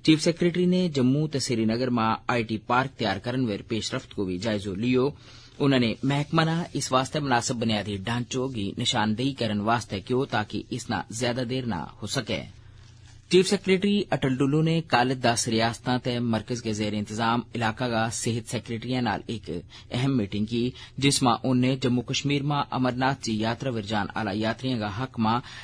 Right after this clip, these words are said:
लाजमी सेहत सर्टिफिकेट जारी करन वास्ते डॉक्टरां की मुनासिब तादाद ना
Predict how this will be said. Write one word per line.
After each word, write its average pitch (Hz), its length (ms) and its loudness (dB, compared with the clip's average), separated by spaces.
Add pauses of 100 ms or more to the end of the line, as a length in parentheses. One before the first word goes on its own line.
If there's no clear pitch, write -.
(100)
लाजमी 143 480 4
सेहत 120 440 -2
सर्टिफिकेट 123 720 -4
जारी 107 220 -2
करन 127 260 -2
वास्ते 104 460 -2 (460)
डॉक्टरां 143 520 2
की 175 200 0
मुनासिब 117 420 2
तादाद 117 420 0
ना 107 180 0